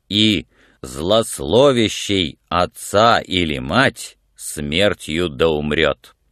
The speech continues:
А вы говорите: «Кто скажет отцу или матери корван,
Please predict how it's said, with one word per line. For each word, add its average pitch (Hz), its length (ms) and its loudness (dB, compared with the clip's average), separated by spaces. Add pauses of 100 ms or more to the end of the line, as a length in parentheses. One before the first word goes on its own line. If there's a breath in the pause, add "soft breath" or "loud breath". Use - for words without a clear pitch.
(580 loud breath)
А 90 240 2
вы 95 320 -2
говорите: 90 960 0 (520)
«Кто 123 420 2
скажет 117 680 0
отцу 95 480 0
или 110 240 0
матери 98 640 0
корван, 87 1000 0